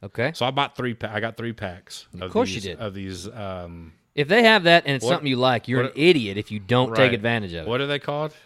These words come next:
Speaker 2: What, uh, Take Five?
Speaker 1: Yeah, yeah.
Speaker 2: Yeah, okay. So I bought three of those.
Speaker 1: Okay.
Speaker 2: I got to work that morning. I ate one.
Speaker 1: Of course.
Speaker 2: Uh, went to lunch. A little later, wanted a snack. I ate the, the, another one, so I had one left.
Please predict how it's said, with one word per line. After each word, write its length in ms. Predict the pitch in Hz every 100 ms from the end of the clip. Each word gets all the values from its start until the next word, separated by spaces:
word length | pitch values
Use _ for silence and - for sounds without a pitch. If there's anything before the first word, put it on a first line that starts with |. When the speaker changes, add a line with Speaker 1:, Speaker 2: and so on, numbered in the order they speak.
| _ _ _ _
Speaker 2:
What, 260 | 107 113 113
uh, 420 | 104 95 92 92 113
Take 200 | - 117
Five? 400 | - 127 143 147 _ -
Speaker 1:
Yeah, 160 | 110
yeah. 140 | 104 87 _ -
Speaker 2:
Yeah, 160 | 104 98
okay. 180 | 98 92
So 100 | 104
I 40 |
bought 220 | 104 117
three 180 | 113 107
of 60 | 101
those. 320 | 85 80 -
Speaker 1:
Okay. 180 | - 113 - _ _ _ _ - -
Speaker 2:
I 100 | 120
got 240 | 127 139
to 80 | -
work 280 | 127 135 127
that 160 | 123 107
morning. 420 | 101 95 92 95 _ _
I 160 | 107 104
ate 220 | 107 110
one. 240 | 98 87
Speaker 1:
Of 300 | 92 _ _
course. 540 | - 87 90 117 - - _ _ _ -
Speaker 2:
Uh, 300 | 123 110 120 143
went 220 | 135 135
to 100 | 127
lunch. 640 | 123 123 127 123 - - - -
A 40 |
little 240 | 123 127
later, 260 | 120 120 117
wanted 280 | 113 113 110
a 20 |
snack. 440 | 104 - 113 107 95
I 100 | 98
ate 180 | 110 104
the, 80 | 101
the, 340 | 98 101 107
another 280 | 104 104 98
one, 180 | 92 90
so 120 | -
I 80 | 95
had 180 | 104 98
one 240 | 98 95
left. 440 | 90 90 78 _